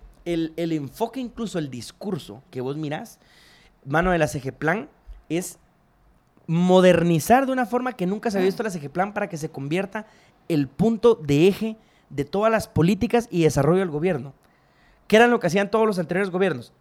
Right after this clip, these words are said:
Cohesión social, el centro de gobierno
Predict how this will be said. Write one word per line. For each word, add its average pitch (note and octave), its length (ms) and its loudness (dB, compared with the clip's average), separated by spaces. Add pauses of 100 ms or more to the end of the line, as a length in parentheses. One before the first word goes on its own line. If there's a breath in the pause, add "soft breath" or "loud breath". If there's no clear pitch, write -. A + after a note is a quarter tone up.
Cohesión C#3+ 380 -2
social, D#3 600 2 (240 soft breath)
el C3+ 120 -6
centro D3 300 -4
de C#3+ 80 -6
gobierno D3+ 560 -6